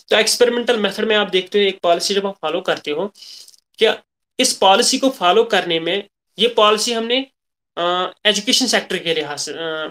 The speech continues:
फॉलो की थी for example। तो education sector के लिए जब आप ये पॉलिसी फॉलो करते हो, तो education sector में जब ये पॉलिसी आप फॉलो करते हो, आप इसका देखते हो, एक तो education sector में कितना हमें achievement हुआ है, किस हद तक हमने improvement हासिल की है,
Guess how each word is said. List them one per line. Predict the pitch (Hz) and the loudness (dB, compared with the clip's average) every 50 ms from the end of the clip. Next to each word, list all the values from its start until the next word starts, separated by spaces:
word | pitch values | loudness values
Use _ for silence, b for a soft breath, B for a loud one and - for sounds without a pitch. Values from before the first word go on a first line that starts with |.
| - | -6
फॉलो | - 202 202 196 196 185 | 0 2 2 2 2 0
की | 190 - 139 | -2 -6 -12
थी | 135 - _ _ _ - 190 | -12 -14 _ _ _ -2 0
for | 190 185 | 0 0
example। | - 147 135 131 - - 196 214 - B B B B B B - | -2 -4 -8 -10 -10 -12 -14 -12 -14 B B B B B B 0
तो | 220 214 | 2 2
education | 214 208 208 - 254 247 269 262 | 2 2 0 -6 -8 -4 -4 -2
sector | - - 202 196 - 226 214 | 0 0 0 -2 -2 -4 -2
के | - 226 220 | 0 2 2
लिए | 214 220 226 233 | 2 0 -2 -2
जब | 190 196 190 175 190 | -2 -2 0 2 2
आप | 196 202 - | 2 0 0
ये | 214 214 | -2 -4
पॉलिसी | 214 190 180 180 180 - - 196 | 0 0 0 0 0 -2 -6 -6
फॉलो | - 170 160 165 190 | -4 -4 -4 -4 -2
करते | 190 190 160 156 - 156 | 0 -2 -2 -2 -2 -4
हो, | 156 156 190 208 B B B B B B - | -4 -4 -4 -6 B B B B B B 0
तो | 190 190 | 2 2
education | 185 185 185 202 226 240 233 - 277 240 | 2 2 0 -2 -2 0 0 2 0 0
sector | - - 190 160 156 - - 185 | 0 2 0 0 0 -2 -4 -6
में | 214 220 214 214 214 196 | -2 2 2 2 2 2
जब | 190 180 175 175 | 0 0 0 0
ये | 185 | -2
पॉलिसी | 180 - 175 165 165 165 160 - 185 | -2 2 2 2 2 2 0 -2 -2
आप | 175 175 - | -2 -2 0
फॉलो | 165 156 156 160 | -2 0 0 0
करते | 160 - 156 147 - 156 | 0 -2 -4 -6 -6 -6
हो, | 156 160 | -4 -4
आप | - - 170 170 175 - _ _ - | -2 0 -2 -2 -2 -4 _ _ -4
इसका | - - - - 190 180 | -4 -2 2 2 2 2
देखते | 180 170 170 170 - 180 | 2 0 -2 -2 -6 -4
हो, | 185 180 | -2 -2
एक | 175 170 - - | -2 -2 0 0
तो | 175 | 2
education | 175 170 160 160 170 175 180 190 | 2 2 0 -2 -4 -4 -4 -4
sector | 180 - - 170 165 - - 180 180 | -4 -2 -2 -2 -2 -2 -6 -4 0
में | 196 196 202 196 - - _ _ _ - | 2 2 0 0 -2 -14 _ _ _ -4
कितना | 196 196 208 214 | -2 0 2 2
हमें | 208 220 226 220 220 | 2 4 4 4 4
achievement | 220 - 226 226 226 226 214 | 2 0 0 2 2 2 2
हुआ | 214 220 220 220 214 | 4 4 4 6 4
है, | 220 226 220 - _ _ _ _ | 2 0 -2 -6 _ _ _ _
किस | 214 202 - - | -4 -4 -2 -2
हद | 208 202 | -4 -2
तक | 220 220 214 | -4 -4 -4
हमने | 202 208 214 214 220 | -4 -2 0 0 0
improvement | - - 208 202 208 208 226 220 220 214 208 | 0 0 -2 -4 -2 0 2 2 2 2 2
हासिल | 214 208 208 220 214 202 | 0 -2 -2 -4 -6 -4
की | 202 214 | -4 -4
है, | 208 220 240 | -2 -2 -2